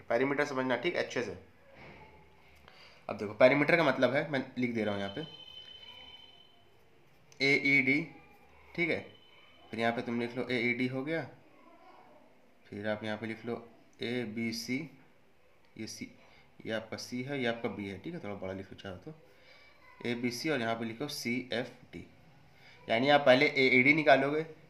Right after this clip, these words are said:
फिर एबीसी निकालोगे और फिर सीएफ़डी निकालोगे, तीनों को जोड़ दोगे तो आपको इस portion का क्या पता चल जाएगा? Perimeter। Perimeter थोड़ा सा typical है, ठीक है, आसान है लेकिन ऐसी बात नहीं, लेकिन थोड़ा सा typical है, ठीक है।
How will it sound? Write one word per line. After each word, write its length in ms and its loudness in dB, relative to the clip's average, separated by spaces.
फिर 220 -2
एबीसी 380 2
निकालोगे 440 4
और 140 2
फिर 100 -2
सीएफ़डी 360 0
निकालोगे, 400 4
तीनों 220 0
को 140 2
जोड़ 200 4
दोगे 200 2
तो 100 0
आपको 500 4
इस 200 0
portion 260 0
का 80 0
क्या 160 10
पता 140 4
चल 180 0
जाएगा? 200 6
Perimeter। 520 2
Perimeter 480 6
थोड़ा 120 4
सा 140 -4
typical 400 -6
है, 140 -10
ठीक 220 -10
है, 120 -8
आसान 320 6
है 100 2
लेकिन 180 -2
ऐसी 180 -2
बात 140 2
नहीं, 120 -6
लेकिन 200 -6
थोड़ा 120 -4
सा 100 -8
typical 280 -14
है, 200 -20
ठीक 100 -12
है। 100 -14